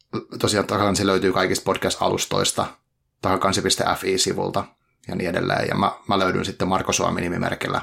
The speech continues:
vaikka Instagramista, että voi laittaa viestiä, jos tulee jotain mieleen.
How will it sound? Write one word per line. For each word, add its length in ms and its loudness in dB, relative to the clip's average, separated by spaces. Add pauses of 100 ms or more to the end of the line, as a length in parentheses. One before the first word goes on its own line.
vaikka 220 -6
Instagramista, 640 -4
että 140 -6
voi 60 -2
laittaa 320 -4
viestiä, 540 -2 (300)
jos 120 -8
tulee 160 -2
jotain 220 0
mieleen. 360 0